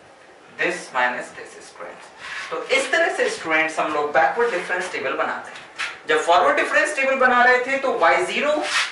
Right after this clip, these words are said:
ऊपर हमें मिलता जाता था और finally हमें लास्ट में del n वाई ज़ीरो मिलता था।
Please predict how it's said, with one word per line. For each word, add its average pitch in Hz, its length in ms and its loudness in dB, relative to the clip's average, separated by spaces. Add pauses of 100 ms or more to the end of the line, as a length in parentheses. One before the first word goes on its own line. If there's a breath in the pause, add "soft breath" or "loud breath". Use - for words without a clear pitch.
(380)
ऊपर 208 300 4
हमें 240 260 4
मिलता 214 320 4
जाता 240 340 4
था 247 120 4
और 254 180 4
finally 208 380 4
हमें 202 180 2
लास्ट 165 420 2
में 185 440 -2
del - 220 4 (140)
n 147 160 -2
वाई 165 180 4
ज़ीरो 143 220 -4
मिलता 131 340 -4
था। - 80 -10